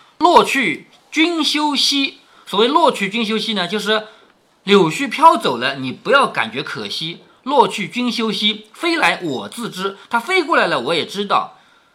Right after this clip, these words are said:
“应愁叠卷晚芳时，纵是明春再见隔年期。”这个莺啊、蝶啊，你们发愁啊，什么东西？在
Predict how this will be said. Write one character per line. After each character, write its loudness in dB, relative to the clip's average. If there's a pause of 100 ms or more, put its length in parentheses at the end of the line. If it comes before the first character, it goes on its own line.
(340)
“应 0
愁 0
叠 0
卷 -2
晚 -2
芳 2
时， -8 (160)
纵 2
是 0 (280)
明 2
春 -4
再 2
见 0
隔 0
年 2
期。” -4 (180)
这 -6
个 0
莺 -6
啊、 6
蝶 0
啊， 6
你 -6
们 -2
发 4
愁 -4
啊， 2
什 -4
么 -4
东 -6
西？ -8 (340)
在 -4